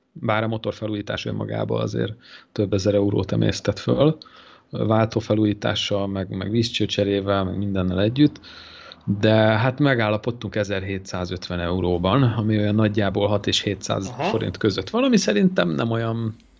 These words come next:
Speaker 1: fájdalmas.
Speaker 2: De várj, akkor mondhatjuk, hogy a te autód az egy mechanikailag nagyon rendben levő, esztétikailag nem annyira rendben levő autó.
Speaker 1: Na most esztétikailag így kívülről, ha ránézem, nagyon szép.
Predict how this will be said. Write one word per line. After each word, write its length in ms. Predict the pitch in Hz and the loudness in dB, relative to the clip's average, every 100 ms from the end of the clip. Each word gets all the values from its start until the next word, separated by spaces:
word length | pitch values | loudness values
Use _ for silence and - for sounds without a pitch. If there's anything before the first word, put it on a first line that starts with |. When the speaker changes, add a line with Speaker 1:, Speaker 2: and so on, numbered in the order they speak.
| _ | _
Speaker 1:
fájdalmas. 880 | 104 104 104 107 117 123 143 151 - - - - - - - | -6 -4 -2 -2 -2 0 0 0 -8 -18 -20 -20 -20 -20 -6
Speaker 2:
De 80 | 160 | 0
várj, 220 | 202 170 | 2 2
akkor 220 | 165 175 | 0 -2
mondhatjuk, 440 | 180 190 185 185 | -2 -2 -2 -2
hogy 100 | 165 | -4
a 100 | 156 | -2
te 140 | 156 175 | 0 0
autód 420 | 170 170 165 160 | 0 -2 -4 -2
az 140 | 156 | -2
egy 320 | 156 147 127 - - _ - | -2 -2 -6 -14 -20 _ -6
mechanikailag 840 | 160 180 170 156 160 151 147 139 | -2 0 0 -2 -2 -2 0 -2
nagyon 320 | 151 156 139 | -4 -4 -2
rendben 520 | 135 147 165 170 175 175 | -4 -4 -4 -2 0 0
levő, 640 | 170 156 160 165 160 156 - - - 165 76 143 - | 0 0 -2 -2 -2 -4 -10 -20 -20 -20 -20 -20 -10
esztétikailag 1040 | - 170 170 165 156 156 147 156 151 156 151 | -4 -2 -2 -2 -4 -4 -6 -2 0 0 -2
nem 200 | 165 165 | -2 -2
annyira 320 | 156 151 147 | 0 0 0
rendben 520 | 143 143 135 143 143 | 0 -4 -4 -2 0
levő 500 | 143 135 135 135 131 - - - _ _ | 0 0 0 0 -2 -8 -20 -20 _ _
autó. 500 | - 123 117 - 120 | -10 -10 -10 -12 -8
Speaker 1:
Na 80 | 110 | -4
most 260 | 151 151 - | -2 -2 -2
esztétikailag 720 | 180 180 180 175 185 165 156 | -2 0 -2 -2 0 2 2
így 160 | 123 117 | 0 -4
kívülről, 360 | - 165 117 101 | -6 0 0 0
ha 120 | 104 | -2
ránézem, 440 | 104 120 127 156 | -4 -4 -2 0
nagyon 300 | 175 131 101 | 0 0 -6
szép. 460 | - - 104 - | -8 -6 -8 -8